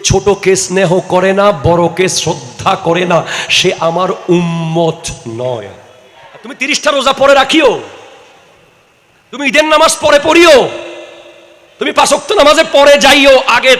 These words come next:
নবীজির উম্মতের লিস্টে তোমার নামটা আছে কিনা দেখো। দেখো ঠিক কিনা, কথা জোরে বলেন, দেখো, দেখো, দেখো। তুমি যখন কিশোর গ্যাংকের লিডার হয়ে তোমার চাচার দিকে দৌড়ে যাও, তোমার বড় ভাইয়ের দিকে বুক ফুলে দৌড় মারো,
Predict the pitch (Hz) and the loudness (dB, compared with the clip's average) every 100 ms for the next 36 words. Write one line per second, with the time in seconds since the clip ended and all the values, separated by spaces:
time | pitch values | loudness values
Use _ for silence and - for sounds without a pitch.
0 | 190 220 254 254 185 254 240 233 226 233 | 0 2 4 4 0 0 0 0 0 0
1 | 208 170 220 - 240 240 208 208 196 190 | -2 -2 -2 -2 -2 0 0 0 0 -2
2 | 160 196 180 180 180 170 - - - - | -2 -4 -4 -4 -4 -4 -6 -12 -20 -20
3 | - _ _ _ _ _ _ _ 659 719 | -20 _ _ _ _ _ _ _ -20 -20
4 | 679 - 480 - - - - - - - | -20 -20 -20 -20 -20 -20 -20 -20 -20 -8
5 | 170 160 127 - 151 160 175 180 175 180 | -6 -4 -6 -6 -6 -4 -2 0 0 0
6 | 208 208 196 202 180 180 202 - 202 196 | 0 2 2 2 2 0 0 0 -2 -4
7 | - - - - - 170 190 185 196 156 | -6 -8 -10 -12 -10 -4 -2 0 -2 -4
8 | 117 - - _ _ - 151 185 175 185 | -12 -20 -20 _ _ -14 -8 -4 -2 -4
9 | 185 180 170 196 175 185 180 180 - 175 | -4 -4 -2 0 0 0 -2 -6 -4 -6
10 | 180 143 175 185 175 175 165 175 302 - | -6 -8 -6 -4 -4 -4 -6 -8 -8 -16
11 | - - _ _ _ _ _ _ _ _ | -20 -20 _ _ _ _ _ _ _ _
12 | 180 202 190 196 185 214 175 196 226 214 | -10 -8 -4 -4 -2 -2 -4 -8 -8 -8
13 | - - - _ _ - 185 - - 233 | -10 -20 -20 _ _ -10 -10 -10 -4 -2
14 | 214 220 220 240 | 0 0 2 0